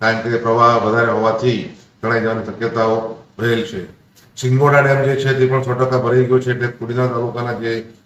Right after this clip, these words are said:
અ, ડેમના નીચાણવાસના ગામો છે તેને પણ સૂચિત કરવામાં આવે છે કે પાણીનું વહેણ વધારે હોવાથી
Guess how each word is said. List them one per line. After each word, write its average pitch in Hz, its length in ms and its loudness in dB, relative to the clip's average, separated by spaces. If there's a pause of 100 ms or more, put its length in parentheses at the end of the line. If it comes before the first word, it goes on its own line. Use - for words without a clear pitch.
(160)
અ, 104 120 -4
ડેમના 117 280 0
નીચાણવાસના 117 720 0
ગામો 110 260 -2
છે 110 400 -4
તેને - 440 -4
પણ 123 420 -2
સૂચિત 127 320 -8
કરવામાં 117 260 -2
આવે 117 140 -2
છે 117 140 -6
કે 117 160 -4
પાણીનું 110 460 -4
વહેણ 110 260 -2
વધારે 104 220 -4
હોવાથી 110 580 -4